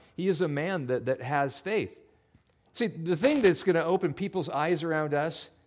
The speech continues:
is when we live out our faith to the extent that people say, "I, I can see your faith." It's not just about what you say. It's not the fact that maybe you go to church.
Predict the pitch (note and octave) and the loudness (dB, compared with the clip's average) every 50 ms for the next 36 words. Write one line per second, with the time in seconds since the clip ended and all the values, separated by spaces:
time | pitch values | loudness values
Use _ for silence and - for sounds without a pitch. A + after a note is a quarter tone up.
0 | _ _ _ _ - C#3+ C#3 C#3+ D#3+ D#3+ D#3 D#3+ F3 D#3+ D3+ C#3 C3+ C#3+ D#3 F3+ | _ _ _ _ -4 -2 -2 0 0 0 2 2 2 2 2 0 -2 -4 -2 -2
1 | G3 F#3 F#3+ F3 D3+ - C3+ C#3 C#3 - F3 E3 D#3 D#3 D3 C3 C3 B2 - - | 0 2 2 2 2 2 0 0 -2 -2 -4 -4 -4 -4 -6 -8 -8 -8 -8 -8
2 | - E3 D3+ C#3 A#2 G2+ A#2 A#2+ - D3 C3 - - B2+ - - C#3+ B2 A#2+ A2+ | -6 -4 -4 -4 -4 -4 -6 -8 -6 -6 -8 -8 -8 -8 -6 -4 -2 0 0 -2
3 | G#2+ A2 - - - _ _ _ _ _ _ _ _ _ _ _ - - - D3+ | -4 -8 -12 -20 -20 _ _ _ _ _ _ _ _ _ _ _ -18 -12 -10 -10
4 | E3+ - - D3+ E3+ E3+ F#3 D#3 - G#3 G3 F3 E3 - - A#3+ - - G#2 - | -10 -10 -8 -8 -6 -6 -6 -8 -6 -6 -4 -4 -4 -4 -4 -6 -6 -6 -8 -12
5 | - _ _ _ _ _ _ _ _ _ _ _ _ _ _ _ _ _ _ - | -18 _ _ _ _ _ _ _ _ _ _ _ _ _ _ _ _ _ _ -10
6 | - D#3+ C3 E3 G#3 G#3+ G3 A3 - - F#3 F#3+ D#3+ E3+ F#3 F3+ G#3+ G#3+ - - | -8 -6 -2 0 2 2 2 0 -4 -2 0 0 2 2 0 -2 -2 -4 -4 0
7 | - E3 D3 D3 D3+ D#3+ E3 E3+ - - E3+ F3 F#3 F3+ - G3 F3+ F3+ F3+ F3+ | 2 2 2 2 0 -2 -4 -8 -8 -6 -4 -4 -4 -4 -2 -2 -2 -2 -2 -4
8 | D3 D3+ D#3+ D#3 D3+ E3 D#3+ D3+ E3 F3 E3+ - - D3+ D3+ E3+ E3+ - - - | -4 -2 -2 -2 -2 -4 -2 -2 -2 -2 -4 -4 -2 -2 -2 -4 -6 -10 -16 -18